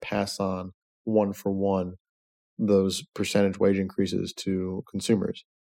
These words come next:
which I think is, you know, pretty a great win-win because,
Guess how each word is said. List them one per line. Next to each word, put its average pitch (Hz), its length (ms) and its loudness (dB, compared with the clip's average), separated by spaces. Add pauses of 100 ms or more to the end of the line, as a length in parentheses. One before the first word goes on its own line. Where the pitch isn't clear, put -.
(320)
which 123 160 6
I 147 40 2
think 233 200 4
is, 107 160 0 (180)
you 110 80 2
know, 98 100 6
pretty 113 240 2
a 95 60 0
great 107 300 2
win-win 98 480 2
because, 92 500 0